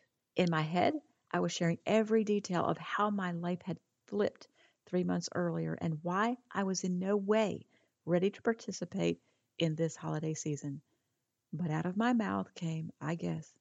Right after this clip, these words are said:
so I could keep it moving and not have to talk about it. Like it or not, Christmas is coming, and with it are beautiful and painful memories. With it are traditions lost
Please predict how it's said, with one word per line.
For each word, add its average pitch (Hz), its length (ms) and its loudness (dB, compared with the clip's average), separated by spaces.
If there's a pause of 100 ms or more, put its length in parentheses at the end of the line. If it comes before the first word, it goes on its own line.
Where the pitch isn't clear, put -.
(160)
so - 160 2
I 156 60 4
could 147 160 -10
keep - 260 -4
it - 100 -2
moving 175 380 0
and 143 320 -8
not 156 200 -4
have 156 220 -4
to 170 100 -16
talk 156 280 -4
about 151 240 -6
it. 151 160 -6 (580)
Like 175 280 0
it 175 40 0
or 170 60 0
not, 175 320 -2 (300)
Christmas - 440 -6
is 196 100 -4
coming, - 400 -6 (560)
and 165 200 0
with 202 200 0
it 214 140 0
are 170 140 0
beautiful 190 640 -4 (180)
and 175 340 -4
painful 170 680 -4 (100)
memories. 151 540 -6 (420)
With 165 240 0
it 190 120 0
are 165 260 -2 (240)
traditions 160 600 -4
lost 170 520 -2